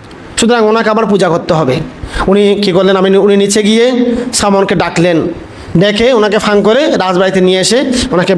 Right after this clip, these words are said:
বিছানাপত্র দিয়ে বসালেন। বসানোর পর বললেন যে কি, "আমি আপনাকে সোয়াইন দান করবো, আপনি বসেন।" তো উনি আবার, আহ, সোয়াইন রেডি করে সোয়াইন এনে নিজ হাতে পরিবেশন করে-, কর-, করলেন। সামন যখন সোয়াইন টোয়াইন খাওয়া হলো তখন,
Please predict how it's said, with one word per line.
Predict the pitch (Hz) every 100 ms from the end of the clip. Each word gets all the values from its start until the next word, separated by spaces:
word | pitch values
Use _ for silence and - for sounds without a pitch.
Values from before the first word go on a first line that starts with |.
| - 156
বিছানাপত্র | 170 196 190 185 180
দিয়ে | 170
বসালেন। | 165 160 208 269 262 - - -
বসানোর | 180 202 196
পর | 190
বললেন | 180 180 190 190
যে |
কি, | 202 277 320 254 - -
"আমি | - 175
আপনাকে | 190 185 175
সোয়াইন | - 190 180
দান | 170
করবো, | 151 151
আপনি | 160
বসেন।" | 151 156 - 160 - - -
তো | 185
উনি | 196
আবার, | 190 185 185
আহ, | - - 156 170 170
সোয়াইন | 170 208 196
রেডি | 190 202
করে | 208 190 - -
সোয়াইন | 202 196
এনে | 190 233 311 247 - 175
নিজ | 185 185
হাতে | 190 185
পরিবেশন | 185 185 196
করে-, | 180 190 190
কর-, | 185 180
করলেন। | 185 180 185 254 294 - - -
সামন | 196 190 190
যখন | 190 196
সোয়াইন | 208 190
টোয়াইন | 190 185
খাওয়া | 190 190
হলো | 185 208 302 247 - -
তখন, | 196 180 196